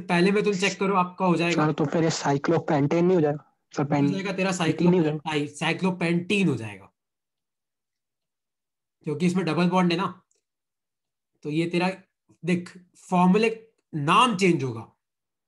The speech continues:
Speaker 1: केमिकल फॉर्मूला सेम रहेगा। तो ये हो जाएगा तेरा साइक्लोपेंटीन, क्योंकि यहाँ पे क्या, डबल बॉन्ड। चेक कर देख, इसको एक हाइड्रोजन की जरूरत है, इसको भी एक की जरूरत है,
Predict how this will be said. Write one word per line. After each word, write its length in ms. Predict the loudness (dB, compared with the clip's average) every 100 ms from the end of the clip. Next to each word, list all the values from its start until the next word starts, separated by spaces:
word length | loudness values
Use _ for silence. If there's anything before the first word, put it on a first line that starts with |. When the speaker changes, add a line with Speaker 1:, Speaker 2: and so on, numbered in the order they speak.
| _
Speaker 1:
केमिकल 400 | -4 0 2 2
फॉर्मूला 280 | 2 2 0
सेम 240 | -2 -4 -4
रहेगा। 340 | -8 -12 -20 _ _ _ _ -4
तो 40 |
ये 80 | 0
हो 100 | 2
जाएगा 240 | 2 0
तेरा 200 | 0 -2
साइक्लोपेंटीन, 2250 | -2 -4 -6 -4 -4 -6 -8 _ _ _ _ _ _ _ _ -8 -8 -6 -6 -6 -10 -18 _ _ _ _ _ _ _ _ _ _ _ _ _
क्योंकि 240 | -12 -4
यहाँ 120 | -4
पे 120 | -2 -6
क्या, 180 | -4
डबल 280 | -4 -2 -4
बॉन्ड। 220 | -4 -6
चेक 220 | -2 -2 -2
कर 100 | -8
देख, 260 | -10 -18 _ _ _ _ -18
इसको 260 | -12 -4 -2
एक 160 | 0
हाइड्रोजन 380 | 0 2 2 2
की 80 | 2
जरूरत 260 | -2 -4 -8
है, 160 | -16 _ _ _ _ -18
इसको 260 | -12 -6
भी 140 | 0 0
एक 140 | 0
की 80 | -4
जरूरत 320 | -8 -8 -12
है, 160 | -16 -20